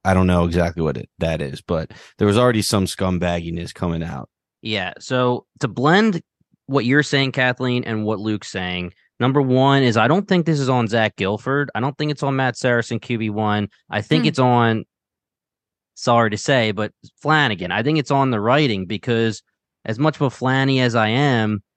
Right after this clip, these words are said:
Speaker 2: as much of a gang gang as I am, or whatever you,
Speaker 3: <laughs>
Speaker 2: whatever it is, Paul,
Speaker 1: Yeah.
Speaker 2: I think that the issue here is that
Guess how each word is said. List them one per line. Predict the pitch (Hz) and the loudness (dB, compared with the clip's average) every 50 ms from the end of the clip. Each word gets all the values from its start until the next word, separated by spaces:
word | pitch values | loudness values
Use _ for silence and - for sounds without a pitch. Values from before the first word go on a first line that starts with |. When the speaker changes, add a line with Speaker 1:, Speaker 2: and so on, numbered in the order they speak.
| _ _ _ _ _ - | _ _ _ _ _ -8
Speaker 2:
as | - 110 107 | -6 -4 -2
much | 127 127 117 | 0 0 -2
of | - 117 | 0 -2
a | 120 | -4
gang | 101 95 113 113 113 123 127 120 | -2 -2 -2 -2 0 0 0 0
gang | 113 110 107 104 104 110 | 0 0 0 0 0 0
as | 110 98 | 0 0
I | 110 107 104 | 0 2 2
am, | 117 123 131 127 | 2 2 2 2
or | 110 104 | 0 0
whatever | 107 104 101 101 98 98 | 0 0 0 0 -2 -2
you, | 101 95 80 | -2 -4 -4
Speaker 3:
<laughs> | 78 - | -4 -2
Speaker 2:
whatever | 110 95 95 98 95 101 | -2 0 2 2 2 2
it | 101 | 0
is, | 95 98 98 92 | 0 0 0 -2
Paul, | - 107 95 92 95 98 - 123 - _ _ _ _ _ _ - | -2 -2 0 0 0 -2 -4 -10 -20 _ _ _ _ _ _ -6
Speaker 1:
Yeah. | 90 123 | 0 0
Speaker 2:
I | 127 131 | 0 2
think | - - 156 160 151 | 2 2 2 2 2
that | 165 127 | 0 0
the | 127 127 - | 0 0 0
issue | 131 143 143 - 143 127 | 0 0 0 2 2 2
here | 107 - 113 110 110 | 2 4 2 2 2
is | 113 - 107 98 98 | 0 0 -4 -4 -2
that | - 107 104 104 107 - | 0 0 2 2 0 -2